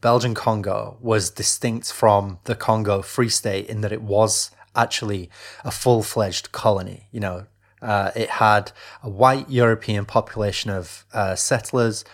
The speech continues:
racially segregated from black Africans and granted more rights and legal protections than them. You know, don't forget that the Congo Free State had really been a kind of private, uh, corporation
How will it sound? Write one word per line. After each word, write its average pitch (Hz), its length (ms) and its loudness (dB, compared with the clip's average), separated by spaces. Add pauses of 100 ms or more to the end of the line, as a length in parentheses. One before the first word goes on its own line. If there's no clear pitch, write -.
(460)
racially 123 460 4
segregated 104 960 -2
from 104 280 -4
black 101 380 0
Africans 110 680 -6
and 110 200 -8
granted 104 720 -2
more 120 300 4
rights 98 340 0
and 101 160 -4
legal 98 280 -6
protections - 760 -10
than 95 340 -6
them. 95 280 -10 (160)
You 104 80 -8
know, 92 140 -8
don't 120 260 4
forget 107 320 -2
that 120 120 -8
the 127 60 -10
Congo 120 360 2
Free - 180 -2
State 104 320 -2 (300)
had 107 160 -4
really 113 300 6
been 104 360 0 (460)
a - 40 -10
kind 117 300 4
of 107 240 2 (300)
private, 113 580 4 (400)
uh, 107 300 4 (140)
corporation 113 800 2